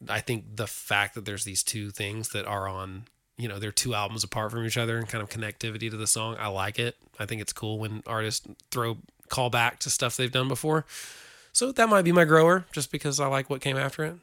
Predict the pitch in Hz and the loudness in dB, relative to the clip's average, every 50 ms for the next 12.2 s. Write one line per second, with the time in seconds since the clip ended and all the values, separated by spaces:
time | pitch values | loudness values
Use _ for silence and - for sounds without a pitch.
0 | _ _ - 139 123 113 - - 131 123 - - 147 143 131 120 113 - - 127 | _ _ -2 0 0 0 -2 -4 -6 -4 -4 -2 0 2 2 2 0 0 -2 -2
1 | 127 117 - 135 127 113 117 110 110 101 - 113 113 113 120 - _ - - 127 | -2 0 2 0 0 2 0 0 0 -2 -2 -4 -6 -6 -8 -10 _ -8 -6 -2
2 | - 139 131 117 117 120 117 - 123 113 110 107 107 107 107 107 113 - - 127 | -2 0 0 2 2 2 2 2 0 0 0 0 0 0 0 0 -2 -4 -8 -8
3 | 117 120 123 113 107 107 107 113 113 - - 147 113 98 98 98 - - - 123 | -2 0 0 2 2 0 -4 -6 -10 -10 -10 -8 -6 -6 -6 -2 -2 -2 0 0
4 | 113 104 101 98 - - 104 101 - - 127 113 107 101 - - 110 110 110 113 | 0 -2 -2 -4 -4 -4 -6 -6 -6 -8 -6 -4 -4 -4 -4 -6 -8 -10 -10 -8
5 | - - - - 117 113 107 110 117 - - - 110 113 - - - - - - | -10 -8 -8 -6 -6 -6 -6 -6 -8 -8 -6 -6 -6 -6 -8 -12 -18 -18 -18 -18
6 | - - - - - - - - - - - - - - 175 165 165 160 156 156 | -18 -18 -18 -16 -16 -16 -16 -16 -16 -18 -20 -8 0 4 6 8 8 8 8 6
7 | 151 160 165 - _ - 214 240 - 202 208 180 143 131 104 - - - _ - | 6 4 2 -2 _ -6 -2 2 4 4 4 4 2 -2 -4 -10 -16 -20 _ -20
8 | _ _ _ _ _ - - - - 165 165 165 160 156 151 147 147 - - 156 | _ _ _ _ _ -8 -6 -2 2 4 6 6 8 8 8 6 6 6 6 6
9 | 147 143 139 - - 147 139 139 135 - - 151 147 135 135 135 135 135 - 135 | 6 6 4 4 6 6 8 8 6 6 4 4 4 4 4 4 4 2 0 2
10 | 135 135 131 131 135 135 131 131 - 139 131 131 127 131 131 131 127 127 131 - | 2 4 4 6 6 6 6 6 4 2 2 2 2 2 0 2 2 2 2 2
11 | 135 131 131 123 147 - 175 175 175 170 151 143 - 131 123 113 120 110 107 104 | 2 2 2 2 2 4 6 8 8 8 8 6 4 2 0 0 -2 -2 -2 -4
12 | - 104 98 | -6 -8 -10